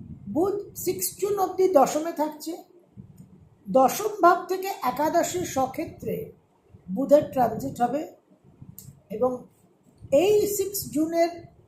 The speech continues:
বুধের ট্রানজিটে বৃহস্পতি আর বুধ একত্র হবে।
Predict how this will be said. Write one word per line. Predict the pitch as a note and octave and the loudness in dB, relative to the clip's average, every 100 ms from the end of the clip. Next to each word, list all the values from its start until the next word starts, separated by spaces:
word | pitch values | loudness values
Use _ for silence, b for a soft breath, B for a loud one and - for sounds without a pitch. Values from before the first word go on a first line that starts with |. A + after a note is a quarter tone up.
| G#3+ | -8
বুধের | C4 C4 D4+ D4+ | -2 4 4 4
ট্রানজিটে | B3+ A#3 A3 C4+ - F#3+ F#3 - _ - _ | 2 2 0 -4 -6 -8 -8 -12 _ -20 _
বৃহস্পতি | G3 C4+ E4 F4 - F#4+ G4 G4 | -6 0 2 0 -2 -10 -6 0
আর | F4+ D4+ | 0 0
বুধ | G#3 D#4 E4 - | -2 -4 -4 -4
একত্র | B3 A#3+ G#3+ - F#3+ | -8 -4 -6 -4 -4
হবে। | D#3+ - - | -4 -8 -14